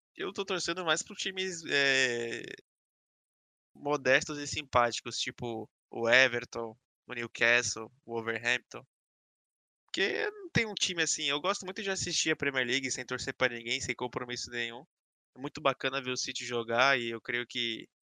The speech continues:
o time do Guardiola é fadado pro, pra excelentes campanhas num campeonato de longo prazo. Então, eu acho que eles vão acabar ganhando, mas eu,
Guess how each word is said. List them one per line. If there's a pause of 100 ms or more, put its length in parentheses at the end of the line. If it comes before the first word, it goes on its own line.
(380)
o
time
do
Guardiola
é
fadado
pro, (120)
pra (160)
excelentes
campanhas
num
campeonato
de
longo
prazo. (880)
Então, (180)
eu
acho
que
eles
vão
acabar
ganhando,
mas
eu,